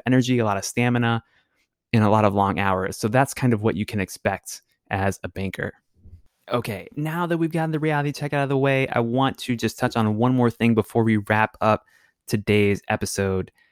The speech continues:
And that is to talk about locations, geographic locations, because this is an important point related to that of lifestyle. Now, as you may or may not know, the epicenter of investment banking in the United States is in New York City.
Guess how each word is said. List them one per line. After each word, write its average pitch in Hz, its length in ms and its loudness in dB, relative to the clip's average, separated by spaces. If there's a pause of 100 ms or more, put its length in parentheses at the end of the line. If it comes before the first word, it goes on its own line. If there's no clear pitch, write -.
(240)
And 113 180 4
that 139 160 2
is 202 120 -4
to 196 60 -4
talk 160 300 2
about 131 540 0
locations, 120 640 0
geographic 123 560 0
locations, 107 540 -2
because 110 260 0
this 175 180 4
is 208 140 -4
an 180 80 4
important 120 460 0
point 107 320 0 (420)
related 110 600 4
to 110 160 -2
that 95 340 0
of 95 160 -8
lifestyle. 95 680 -6 (600)
Now, 110 480 4
as 110 180 -6
you 160 180 4
may 151 540 2 (100)
or 110 120 0
may 117 200 2
not 120 260 0
know, 117 260 0
the 98 140 -2
epicenter 139 600 0
of 127 180 2
investment 117 460 2
banking 120 480 0
in 110 140 -4
the 113 60 2
United 117 260 2
States 127 420 0 (120)
is 120 500 0
in 120 220 2
New 107 100 4
York 127 320 4
City. - 400 -2